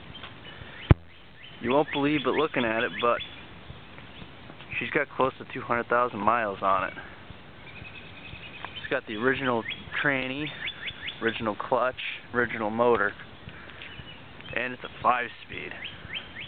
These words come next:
Can't beat that. But it's in reasonably good shape. There's some rust there, and some starting to bubble up there, and same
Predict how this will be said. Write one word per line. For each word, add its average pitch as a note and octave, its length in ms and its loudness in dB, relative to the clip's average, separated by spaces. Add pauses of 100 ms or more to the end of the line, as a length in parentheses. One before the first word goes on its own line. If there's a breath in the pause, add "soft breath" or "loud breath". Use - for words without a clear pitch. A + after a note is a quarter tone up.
(280)
Can't B2+ 240 -2 (160)
beat A#2+ 200 0 (200)
that. G2 280 2 (2250)
But F3+ 200 6
it's - 60 -12
in D#3 120 -4
reasonably C#3+ 500 0
good C#3 140 2 (140)
shape. C3 240 0
There's A#2 260 -2
some B2+ 160 -8 (260)
rust A#2 220 6 (240)
there, A#2 640 6 (880)
and E3+ 300 4
some E3 240 -10
starting - 180 -4
to A#2 160 -4
bubble A#2+ 300 8
up A#2 100 0 (100)
there, A2+ 340 2
and A2+ 500 -4 (120)
same C3 160 -6